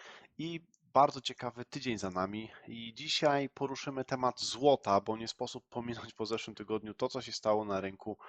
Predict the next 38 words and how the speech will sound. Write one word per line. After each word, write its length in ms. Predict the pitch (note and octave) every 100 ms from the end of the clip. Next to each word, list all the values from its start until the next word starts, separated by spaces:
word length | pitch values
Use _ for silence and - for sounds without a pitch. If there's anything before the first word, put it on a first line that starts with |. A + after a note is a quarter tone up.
| - - -
e, 140 | F#2+
złota. 400 | F2+ A2+ A#2+ G2
Więc 300 | F2+ G2 - - - -
krótki 320 | D3 - D3
update 560 | C#3 C3 C3 B2 A#2+ -
dotyczący 460 | A2 - A2+ A2+
tego, 200 | A2+ G#2
dlaczego 640 | F#2+ A#2 C3+ - C#3 B2 A#2
i 80 |
co 220 | - - D#3
się 120 | D#3
tam 200 | B2 G#2
dzieje, 360 | G#2+ G#2 G#2+ G#2+ - - - -
e, 260 | F2+ F#2 F#2 -
bo 120 | G#2 - -
bardzo 380 | C3 B2 A#2
ciekawa 380 | G#2 - G#2+ G2+
sytuacja 580 | - - G2 F#2+ F2+ E2+ - _ F#2+
na 260 | F#2+ F#2+ -
rynku 400 | G2 A2+ A2+ E2+
technicznie, 720 | G#2 - C#3+ - - A#2 A2 - -
ale 220 | - D#3
też 180 | - -
fundamentalnie 840 | - G#2 F#2+ F#2+ F2 E2+ E2+ D#2+
dla 200 | D2+ F#2
złota. 380 | - G#2+ - - - - - -
E, 120 | -
krótkie 300 | - D#3+ C#3
przypomnienie 720 | - - A#2+ C3+ C#3+ C3+ B2 A2+ - - _ -
i 300 | C#3+ C3+ - G#2
jedźmy 440 | A2+ B2 A#2+ - G#2
z 60 |
tym, 200 | - A2+ G#2
co 200 | - D#3+
się 160 | - A#2
dzieje 260 | A2+ G#2+
na 120 | F#2+
wykresie. 480 | F2 F2+ G2+ F2+ -